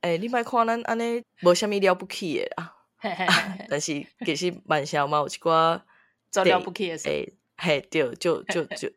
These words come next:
Speaker 1: 伫历史上啦，有创造历史的部分。
Speaker 2: 嘿啊。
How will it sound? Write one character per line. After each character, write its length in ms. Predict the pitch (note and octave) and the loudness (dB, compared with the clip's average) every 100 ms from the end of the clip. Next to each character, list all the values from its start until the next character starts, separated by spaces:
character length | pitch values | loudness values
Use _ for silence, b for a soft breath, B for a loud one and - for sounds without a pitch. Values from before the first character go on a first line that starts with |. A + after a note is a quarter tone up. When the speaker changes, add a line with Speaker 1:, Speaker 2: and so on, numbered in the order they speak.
| - | -8
Speaker 1:
伫 160 | C#3+ | -4
历 100 | C#3+ | -2
史 240 | A2+ G3 E3+ | -2 0 -2
上 340 | - D3+ C#3+ | 0 -2 -2
啦， 160 | C#3 - | -8 -8
有 160 | - C3 | -10 -8
创 340 | - G3+ D#3 | -4 -2 -2
造 220 | - A2+ | -4 -2
历 120 | B2 G2 | -2 -4
史 180 | - D#3+ | -6 -6
的 240 | C3 G#2+ | -4 -4
部 260 | - - - | -6 -8 -8
分。 160 | - - - _ b b b b b | -12 -14 -16 _ b b b b b
Speaker 2:
嘿 140 | E3+ | -10
啊。 280 | D#3 E3 F3+ | -10 -14 -16